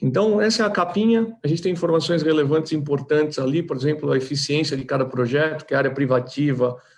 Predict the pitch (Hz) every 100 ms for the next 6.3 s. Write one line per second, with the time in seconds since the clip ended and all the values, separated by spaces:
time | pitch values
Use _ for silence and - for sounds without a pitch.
0 | _ _ 135 139 135 139 131 - 139 143
1 | 135 139 - 147 143 131 120 127 - _
2 | - 135 131 131 135 131 131 131 131 120
3 | 131 135 127 127 123 127 131 131 131 117
4 | 135 135 127 123 143 160 160 - - _
5 | _ - 135 139 151 143 147 143 143 139
6 | 139 135 127